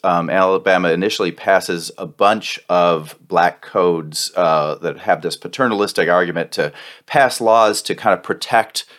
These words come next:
the freedmen after emancipation and, uh, guard them against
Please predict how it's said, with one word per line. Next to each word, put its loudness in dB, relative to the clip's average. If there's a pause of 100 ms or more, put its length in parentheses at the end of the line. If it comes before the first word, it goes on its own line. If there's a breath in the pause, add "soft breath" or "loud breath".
(120 soft breath)
the -2
freedmen 0 (220 loud breath)
after 2
emancipation 0 (340 loud breath)
and, 2
uh, 4
guard 2
them 0
against -2